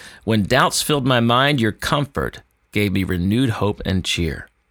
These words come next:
Romans fifteen thirteen in the N L T version as well says, "I pray that God, the source of hope, will fill you completely with joy and peace because you trust him.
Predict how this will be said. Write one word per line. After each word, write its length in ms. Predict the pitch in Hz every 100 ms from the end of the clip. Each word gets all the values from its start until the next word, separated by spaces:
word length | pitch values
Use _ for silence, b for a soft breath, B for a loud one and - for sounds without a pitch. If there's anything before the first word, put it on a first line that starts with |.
| _ _ _ _ _ _ _ _ _ 117
Romans 300 | 135 131 -
fifteen 480 | 156 - 156 139
thirteen 760 | 120 143 147 - 135 123 120 123
in 400 | 117 123 123 95
the 240 | 110 113 101
N 120 | 117
L 120 | 113
T 220 | - 123
version 320 | 113 117 110 107
as 120 | 104
well 220 | 113 110
says, 320 | - 113 107
"I 200 | - 98
pray 440 | - - 131 131 123
that 240 | 104 85
God, 440 | 104 101 104 135 - B B B B B
the 100 | -
source 320 | - 127 113
of 100 | 92
hope, 400 | - - 143 - _ _ _ _
will 180 | 113 110
fill 260 | 98 147 147
you 180 | 135 127
completely 720 | 127 104 - - 156 - 104
with 220 | 95 -
joy 380 | 107 104 131 160 _ _ 117
and 220 | 180 180
peace 480 | 92 92 131 - - b b b b -
because 240 | - 104
you 80 | 131
trust 420 | - - 180 -
him. 280 | 71 -